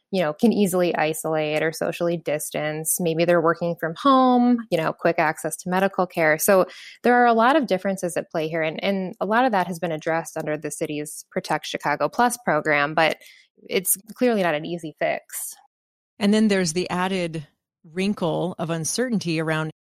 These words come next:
Speaker 2: how long a, a vaccine will last and whether or not they'll have to be repeated and, and all of that.
Speaker 1: Yeah, boosters are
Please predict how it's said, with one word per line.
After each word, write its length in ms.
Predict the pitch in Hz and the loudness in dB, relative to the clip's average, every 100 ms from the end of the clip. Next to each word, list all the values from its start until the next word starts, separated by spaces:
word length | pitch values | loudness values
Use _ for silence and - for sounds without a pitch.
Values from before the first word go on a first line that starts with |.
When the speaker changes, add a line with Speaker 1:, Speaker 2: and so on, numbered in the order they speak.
| _ | _
Speaker 2:
how 120 | 208 | 2
long 240 | 208 202 180 | 4 4 2
a, 100 | 160 | 0
a 200 | 165 151 | 0 -2
vaccine 480 | 143 165 - 185 165 | -2 -2 -2 -2 -2
will 160 | 151 | -2
last 480 | 151 170 143 - - - | -2 -2 -4 -8 -12 -8
and 200 | 156 151 | -6 -4
whether 220 | 165 160 | -4 -4
or 60 | 156 | -4
not 240 | 151 156 | -4 -4
they'll 120 | 151 | -6
have 200 | 143 147 | -4 -4
to 80 | - | -4
be 120 | 143 | -4
repeated 600 | 139 151 - 226 185 147 | -4 -6 -4 0 2 2
and, 200 | 147 151 | 0 -2
and 140 | 160 147 | -4 -2
all 140 | 147 | -4
of 100 | 147 | -4
that. 280 | 156 185 - _ _ _ | -2 -2 -4 _ _ _
Speaker 1:
Yeah, 200 | 214 196 | 0 0
boosters 760 | 190 214 247 240 240 226 226 214 | 2 2 2 2 2 4 2 2
are 420 | 190 180 175 | 4 4 4